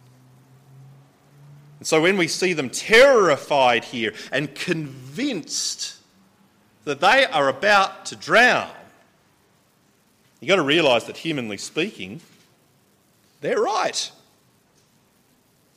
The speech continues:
Humanly speaking, these men on this boat are as good as dead. But that's humanly speaking.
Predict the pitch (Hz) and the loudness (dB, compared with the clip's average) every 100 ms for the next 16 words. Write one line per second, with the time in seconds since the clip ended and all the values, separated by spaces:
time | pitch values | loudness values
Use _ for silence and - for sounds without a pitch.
0 | _ - 247 262 208 160 - 262 175 165 | _ -2 0 2 0 -2 -2 -4 -4 -6
1 | 214 - 202 175 165 - 156 196 226 - | -4 -4 -4 -2 -6 -2 0 0 -4 -10
2 | - _ - 185 180 180 - - 214 165 | -20 _ -6 -2 0 -2 -6 -4 -4 -4
3 | 113 101 123 120 101 85 - _ _ _ | -8 -8 -8 -6 -10 -14 -20 _ _ _
4 | _ _ _ _ _ _ _ _ _ _ | _ _ _ _ _ _ _ _ _ _
5 | _ _ _ _ _ _ _ _ _ _ | _ _ _ _ _ _ _ _ _ _
6 | - 101 92 - 196 165 98 - 95 - | -18 -16 -14 -10 -8 -8 -10 -14 -18 -20